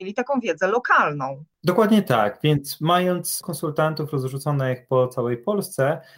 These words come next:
Speaker 2: zyskujemy to, że znają oni specyfikę regionu, mają każdy z nich kilkuletnie doświadczenie właśnie w branży online,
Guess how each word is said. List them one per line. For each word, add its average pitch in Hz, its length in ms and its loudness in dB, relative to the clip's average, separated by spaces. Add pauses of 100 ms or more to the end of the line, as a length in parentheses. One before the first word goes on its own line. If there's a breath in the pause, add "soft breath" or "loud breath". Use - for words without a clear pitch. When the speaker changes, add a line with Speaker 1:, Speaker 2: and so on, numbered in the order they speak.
(140)
Speaker 2:
zyskujemy 156 540 -2
to, 147 260 -2
że 131 220 -2
znają 139 460 -4
oni 151 140 -4
specyfikę 139 520 -8
regionu, 120 540 -4 (320 loud breath)
mają 151 580 0
każdy 139 420 -4
z - 60 -14
nich 143 120 -2
kilkuletnie 143 540 -4
doświadczenie 123 800 -4
właśnie 123 680 -4
w - 40 -20
branży 131 460 -2
online, 113 500 -4